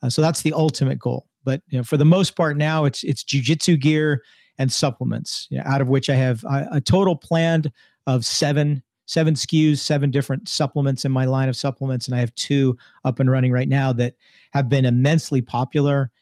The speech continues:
and very well received. And, uh, they're designed for guys like me. I'm fifty-five years old, and,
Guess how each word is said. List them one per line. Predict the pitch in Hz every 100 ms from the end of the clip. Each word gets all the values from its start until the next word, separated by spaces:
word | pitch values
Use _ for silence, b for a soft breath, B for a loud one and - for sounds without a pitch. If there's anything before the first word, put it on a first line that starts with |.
| _
and | 123 117
very | 139 139
well | 135 135
received. | 127 120 - 135 185 - - - -
And, | 131 127 123
uh, | 123 123 151 -
they're | 147 131
designed | 143 123 135 139 151 -
for | 139 131 - _ _ _
guys | 143 143 156 127
like | 160 156
me. | 170 156
I'm | 143
fifty-five | 135 147 156 - 143 143
years | 139 123
old, | 135 156 170 - _ _ _ -
and, | 131 131 127 123